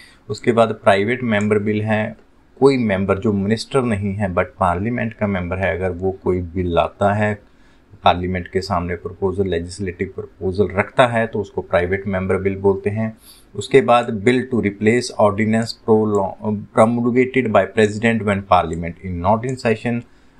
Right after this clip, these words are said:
अ, कोई बिल आता है जिसको प्रेसिडेंट ने ऑर्डिनेंस पास किया था जब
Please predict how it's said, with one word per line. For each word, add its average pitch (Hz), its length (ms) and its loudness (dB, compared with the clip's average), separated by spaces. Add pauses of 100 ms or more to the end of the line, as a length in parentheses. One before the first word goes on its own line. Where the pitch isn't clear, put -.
(120)
अ, 107 220 4
कोई 117 180 0
बिल 104 220 0
आता 98 300 2
है 104 220 0
जिसको 101 420 2
प्रेसिडेंट 98 640 -2
ने 110 140 2
ऑर्डिनेंस 98 580 0
पास 95 240 0
किया 95 280 2
था 104 480 0
जब 98 240 2